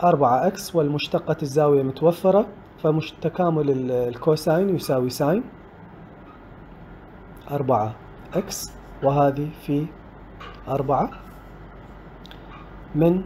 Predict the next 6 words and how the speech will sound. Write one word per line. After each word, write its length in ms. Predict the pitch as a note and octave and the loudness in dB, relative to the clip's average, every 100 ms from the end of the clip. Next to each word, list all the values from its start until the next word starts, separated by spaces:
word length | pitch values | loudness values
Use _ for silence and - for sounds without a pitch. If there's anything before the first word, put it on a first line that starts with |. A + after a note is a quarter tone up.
| - | -8
صفر 460 | - E3+ E3+ E3 - - | -4 -2 0 0 -2 -4
إلى 340 | D3+ D3 D3 D#3+ - - - | 0 0 0 -4 -12 -10 0
باي 320 | D3+ D3 D#3 - - | 2 4 0 -6 -6
على 180 | C3 | -4
أربعة، 480 | B2+ C3 D3 D#3+ F#3+ - - - - - - - | -2 -2 0 0 0 -4 -14 -18 -20 -20 -20 -6
ويساوي 580 | D3 C#3 B2+ C#3 C#3+ F#3 | -2 0 0 2 2 0